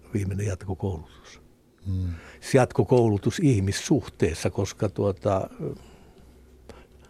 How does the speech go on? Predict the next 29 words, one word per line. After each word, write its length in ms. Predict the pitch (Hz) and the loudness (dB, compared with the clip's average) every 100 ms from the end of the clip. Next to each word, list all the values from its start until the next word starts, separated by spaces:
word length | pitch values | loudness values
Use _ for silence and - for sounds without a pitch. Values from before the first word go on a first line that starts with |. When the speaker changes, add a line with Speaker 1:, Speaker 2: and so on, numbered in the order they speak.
| - - - - - _ - - _ _ - _ _ _ _ _ _ _ | -20 -20 -20 -20 -20 _ -20 -20 _ _ -20 _ _ _ _ _ _ _
Speaker 1:
jos 160 | 127 - | -6 2
taas 220 | 131 117 | 4 4
mennään 280 | 120 110 107 | 4 4 4
tähän 220 | 107 113 | 4 4
teatterikieleen, 960 | 95 117 95 - 90 82 - 92 87 87 | 6 4 4 -2 -4 -2 -2 0 0 -2
niin 120 | 90 | -4
tilanne 400 | - 123 90 71 - - | 2 2 2 -2 -12 -8
tulee 300 | 110 95 101 | -4 -2 -4
uusiksi. 720 | 98 82 - - - - - - _ _ - | -4 -8 -12 -18 -18 -20 -20 -20 _ _ -10
Että 220 | 85 87 | -6 0
Speaker 2:
Mm. 280 | - 87 92 - | 0 0 -4 0
Speaker 1:
nyt, 240 | 120 - 131 | 0 2 -2
nyt 120 | 113 | 0
sun 140 | 117 | 0
täytyy 320 | 101 95 101 | 2 0 0
miettiä, 420 | 98 104 - - 90 | 2 0 0 -2 0
mitä 360 | 107 101 82 | 0 0 -4
tässä 420 | - 82 - - | -4 -6 -6 -10
tapahtuu. 680 | - - - - - - 110 | -10 -12 -14 -18 -20 -10 -8
Ja 100 | 95 95 | -6 -2
siinä 220 | 110 98 | 0 0
lähtee 300 | 85 - 92 | -2 -4 -4
tapahtumaan 640 | - 85 - - 90 92 | -4 -6 -8 -6 -4 -2
ihan 240 | 107 90 90 | -2 -2 -2
jotain 400 | 90 - 78 80 | -4 -6 -8 -6
muuta, 300 | 82 - - | -10 -10 -14
mitä 240 | - 104 | -10 -10
sä 140 | - | -10
oot, 140 | 92 | -12